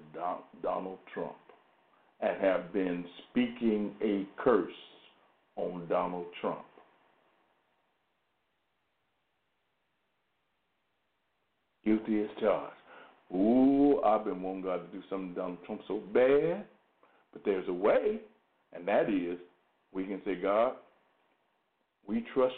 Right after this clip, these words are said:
you in this situation, and we know that your judgment is true, and we know that you are going to bring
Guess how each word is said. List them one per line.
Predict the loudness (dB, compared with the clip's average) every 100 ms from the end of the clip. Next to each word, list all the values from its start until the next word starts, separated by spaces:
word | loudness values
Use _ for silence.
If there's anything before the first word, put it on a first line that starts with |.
| -8
you | -6 -6 -6
in | -6 -6
this | -6 -8
situation, | -8 -8 -6 -8 -10 -20 -20 _ _ _ _ -8
and | -4 -2 2
we | 4
know | 6 6 6 4
that | -4 -6
your | -6 -6 0
judgment | 0 0 -6 -8 -8
is | -14 -14 -18 -12
true, | -12 -12 -18 _ _ _ _ -20 _ _
and | -16 -12
we | -8
know | -6 0 4 4 2 -2 -14 _ _ _ _
that | -6 -6 -10 -4
you | 0 0 0
are | -8 -8 -2
going | 0 0 -2 -8 -12
to | -18 -8
bring | -4 -2 -4